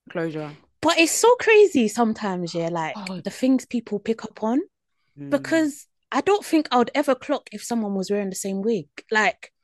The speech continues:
Speaker 1: I think, Jazz, I can't lie, I was wearing that wig,
Speaker 2: like, it
Speaker 1: like,
Speaker 2: wouldn't even, hello?
Speaker 1: I can't lie, Jazz, I was wearing that wig for, like, let's say, I was wearing that wig a lot because I was save-, trying to save money. I was, I was wearing it maybe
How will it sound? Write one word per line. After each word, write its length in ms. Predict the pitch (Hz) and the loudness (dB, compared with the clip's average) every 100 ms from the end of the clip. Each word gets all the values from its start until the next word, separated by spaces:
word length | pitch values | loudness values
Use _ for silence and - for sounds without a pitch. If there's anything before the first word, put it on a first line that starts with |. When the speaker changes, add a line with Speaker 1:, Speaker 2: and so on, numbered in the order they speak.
| _ _ _ _ _ - | _ _ _ _ _ -8
Speaker 1:
I 60 | 196 | -4
think, 240 | 302 226 | -2 2
Jazz, 160 | 262 247 | 4 4
I 60 | - | 4
can't 180 | 339 | 2
lie, 140 | 233 160 | 4 4
I 40 | |
was 80 | 220 | 4
wearing 140 | 302 | 4
that 140 | 339 220 | 4 4
wig, 100 | 214 | 4
Speaker 2:
like, 140 | 247 | 4
it 60 | - | 4
Speaker 1:
like, 100 | - | 4
Speaker 2:
wouldn't 220 | 381 320 | 4 6
even, 220 | 320 285 - _ _ _ 196 | 4 2 -2 _ _ _ -6
hello? 260 | 175 226 - | -4 -2 0
Speaker 1:
I 80 | 233 | 4
can't 200 | 302 269 | 4 6
lie, 120 | 226 | 4
Jazz, 300 | 170 165 - - | 4 0 -2 0
I 80 | 208 | 2
was 120 | 185 | 2
wearing 140 | 262 | 0
that 140 | 294 196 | 0 -4
wig 160 | 175 | -8
for, 80 | - | -8
like, 160 | 156 - | -10 -8
let's 180 | - | -8
say, 640 | - 285 254 247 233 220 - _ - | -2 0 0 -2 -4 -6 -12 _ 0
I 60 | 254 | 4
was 80 | 277 | 4
wearing 160 | 339 | 4
that 80 | 302 | 4
wig 140 | 220 180 | 4 4
a 80 | |
lot 280 | 156 - - - | 2 0 -4 -10
because 180 | 185 | -4
I 80 | 185 | -2
was 120 | 185 - | -2 -4
save-, 240 | 214 - | -6 -6
trying 140 | - 190 | -4 -4
to 60 | |
save 180 | 175 160 | -4 -8
money. 260 | 151 131 - | -8 -8 -6
I 120 | 170 | -4
was, 380 | 175 180 - - | -2 -4 -6 -8
I 60 | 180 | -6
was 100 | 170 | -2
wearing 180 | 233 214 | 0 0
it 60 | |
maybe 520 | 208 214 196 196 185 | -2 -4 -6 -8 -10